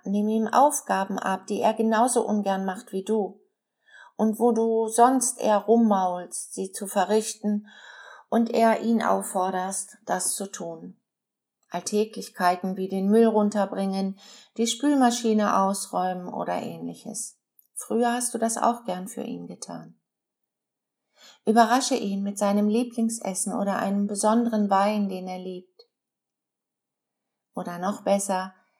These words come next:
verführe ihn unerwartet mit einem besonderen Outfit. Wenn du erst einmal beginnst, darüber nachzudenken, fällt dir ganz sicher viel dazu ein.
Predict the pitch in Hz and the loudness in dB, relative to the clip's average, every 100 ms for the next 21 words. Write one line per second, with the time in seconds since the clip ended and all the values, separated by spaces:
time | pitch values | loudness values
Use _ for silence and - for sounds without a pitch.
0 | _ - 226 233 302 254 202 196 190 226 | _ -2 0 2 2 2 0 -2 0 2
1 | 214 196 175 180 - - - - _ - | 2 2 -2 -4 -10 -14 -14 -16 _ -12
2 | - 175 175 185 - 165 185 202 202 - | -8 -8 -8 -10 -6 -4 -4 -4 -4 -4
3 | 175 180 - 180 175 - _ _ _ _ | -6 -10 -14 -14 -16 -20 _ _ _ _
4 | _ _ _ _ _ _ _ _ _ _ | _ _ _ _ _ _ _ _ _ _
5 | _ _ - 208 214 220 277 - 226 214 | _ _ -6 -4 -2 -2 -2 -4 -2 -2
6 | 214 196 196 185 190 - 220 214 208 - | -2 -2 -4 -6 -8 -2 0 0 -2 -4
7 | 196 202 196 208 220 240 - 208 208 208 | -2 0 2 4 4 2 -4 -2 -2 0
8 | 208 220 233 233 226 240 269 - 202 190 | -2 0 0 0 0 0 0 -2 -6 -6
9 | 190 - 196 190 190 - - 180 175 180 | -8 -6 -4 -4 -6 -6 -8 -10 -12 -18